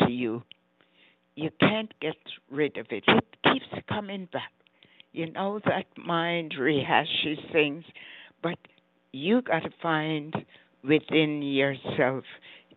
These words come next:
is it time t-, to let go of it now? It happened. If they made amends to you,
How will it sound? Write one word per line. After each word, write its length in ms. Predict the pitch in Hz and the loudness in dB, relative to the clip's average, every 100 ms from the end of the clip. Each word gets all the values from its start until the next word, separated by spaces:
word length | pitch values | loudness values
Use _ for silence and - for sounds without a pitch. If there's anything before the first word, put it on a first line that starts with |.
| - | 0
is 140 | 151 - | 0 4
it 220 | 160 147 - | 4 2 2
time 580 | - 147 143 147 151 143 - | 2 4 0 0 -4 -6 -12
t-, 80 | - - - _ _ - | -2 -2 -2 _ _ -2
to 60 | 151 | 0
let 580 | 135 127 147 185 185 - | 0 -4 -2 -2 -4 -8
go 360 | - 127 135 - - | -4 -2 -2 -4 -8
of 80 | 127 - | -6 -2
it 160 | 139 - _ | -4 -4 _
now? 360 | 120 120 110 113 | -6 -2 -2 -2
It 140 | - 127 - | -2 4 4
happened. 500 | 117 117 - 113 - _ - - - - _ _ - | 4 0 -2 -10 -12 _ -20 -20 -20 -20 _ _ -2
If 120 | 139 - | -2 0
they 340 | 131 135 123 120 104 _ _ _ _ | 4 6 4 0 -10 _ _ _ _
made 600 | 139 147 147 143 151 143 | 0 4 6 4 4 0
amends 560 | 147 143 139 147 131 143 - - - | -2 -2 2 2 0 -6 -8 -8 0
to 60 | 151 | 2
you, 440 | 139 139 120 127 | 4 6 4 2